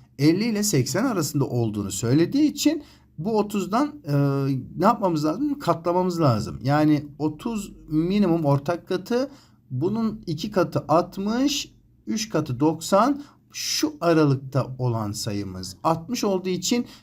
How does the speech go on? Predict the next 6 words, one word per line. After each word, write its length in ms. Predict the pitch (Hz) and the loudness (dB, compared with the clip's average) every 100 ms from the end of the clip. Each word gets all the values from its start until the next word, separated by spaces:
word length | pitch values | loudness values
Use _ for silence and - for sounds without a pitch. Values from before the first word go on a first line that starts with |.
| _ | _
bilyelerin 480 | 180 143 107 95 95 | -2 0 0 -2 -6
sayısının 680 | - 143 107 - 127 180 185 - - | -4 -2 -2 0 2 2 -2 -10 -6
altmış 420 | 151 147 147 101 135 | 0 0 0 -6 -2
olduğunu 760 | 135 101 101 98 120 151 143 | -2 -2 -4 0 2 0 -2
bulmuş 340 | 117 98 117 - | -4 -4 -4 -4
olduk. 360 | 82 - - | -8 -12 -20